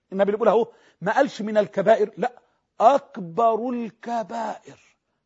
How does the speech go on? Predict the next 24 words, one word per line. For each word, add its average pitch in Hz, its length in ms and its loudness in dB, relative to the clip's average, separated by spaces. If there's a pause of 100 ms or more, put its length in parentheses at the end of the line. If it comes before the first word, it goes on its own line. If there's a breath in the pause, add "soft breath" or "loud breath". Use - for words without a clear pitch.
(200)
الشرك 165 400 -6
بالله 208 540 2 (720)
وقتل 165 560 -6
النفس - 1000 -12 (340)
وعقوق 185 500 0
الوالدين". 147 500 -6 (300)
آه، 135 80 -10
شوف 175 160 -10
بقى، 233 240 2 (180)
"وقتل 147 500 -8
النفس"، 220 760 -10 (440 soft breath)
اللي 185 160 -4
بعد 208 200 -8
الشرك 247 420 -12
مباشرة 226 720 -8 (340)
قتل 262 220 0
النفس. 185 400 -4 (400)
بل 185 140 2
النبي 202 260 -6
يقول 220 200 -6
حديث 185 300 -12
عجيب، 147 680 -12 (200)
اسمعوه 233 300 0
مني، 170 380 -6